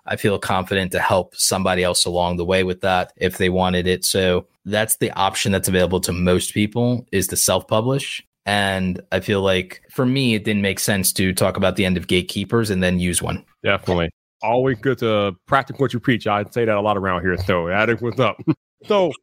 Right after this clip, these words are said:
Speaker 2: there are a couple of quotes in the book that I definitely wanna touch on. One of them I talked to you about this morning, so I'll, I'll get to that later. But the other quote that jumped out of me is, "Anyone that doesn't invest in their dream can't be surprised by the lack of return."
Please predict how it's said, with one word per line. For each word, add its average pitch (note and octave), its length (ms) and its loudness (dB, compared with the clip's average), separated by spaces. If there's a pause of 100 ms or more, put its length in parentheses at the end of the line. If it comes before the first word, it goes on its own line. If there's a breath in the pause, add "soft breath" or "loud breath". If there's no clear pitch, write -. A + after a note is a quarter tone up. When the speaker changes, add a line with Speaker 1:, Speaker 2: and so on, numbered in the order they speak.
(280)
Speaker 2:
there G#3+ 160 4
are G3+ 160 2
a C3 60 -2
couple G3+ 340 -2
of - 80 -4
quotes F3 280 0
in D#3+ 60 0
the D3+ 60 2
book C3 240 0
that B2+ 120 0
I C#3+ 100 2
definitely D3 400 -2
wanna C3 160 2
touch B2 300 -2
on. G2+ 200 0
One D3+ 140 2
of E3+ 80 0
them C#3 80 -2
I B2 60 0
talked B2+ 240 -2
to B2+ 40 -8
you A#2+ 40 -4
about A#2 160 0
this G2 120 -8
morning, G#2+ 280 0
so A2+ 80 0
I'll, A2 340 0
I'll A2 180 2
get G#2+ 200 -4
to A#2 80 -6
that G#2+ 160 2
later. G#2 180 0
But G#2 300 0 (380)
the C#3 100 4
other A3+ 160 0
quote C3 300 -2
that A#2 160 0
jumped A#2+ 280 -4
out A#2 140 2
of A2+ 40 -2
me G#2+ 400 0
is, A#2 280 2 (480)
"Anyone A3+ 420 0
that D#3 180 -2
doesn't F3 280 0
invest D#3+ 320 0
in C#3+ 100 0
their C3 160 2
dream C#3 320 0
can't F3 320 -2
be E3+ 80 0
surprised D3 560 -2
by B2+ 160 2
the G#2+ 80 -2
lack B2 380 -2
of A2+ 120 -4
return." G#2+ 520 0